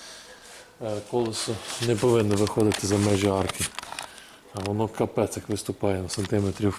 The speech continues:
п'ять, як мінімум. Я розумію, може, воно десь і виглядає прикольно, но, як то кажуть, в практичності воно нульове.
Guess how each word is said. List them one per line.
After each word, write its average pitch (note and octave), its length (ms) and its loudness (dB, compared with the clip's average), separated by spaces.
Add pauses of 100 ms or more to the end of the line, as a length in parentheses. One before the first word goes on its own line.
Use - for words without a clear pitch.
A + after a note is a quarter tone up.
п'ять, G#2 340 2 (500)
як G#2+ 180 0
мінімум. G2 400 2 (1500)
Я A2+ 80 2
розумію, A2+ 300 4
може, G#2 240 4
воно G2+ 200 4
десь G2 280 0
і G2 40 -2
виглядає G2+ 480 4
прикольно, A2 540 2
но, F#2+ 240 -4 (840)
як G#2 120 -4
то A#2 100 -8
кажуть, G2+ 340 2
в - 40 -14
практичності A2 880 0
воно G#2 340 2
нульове. G2+ 540 2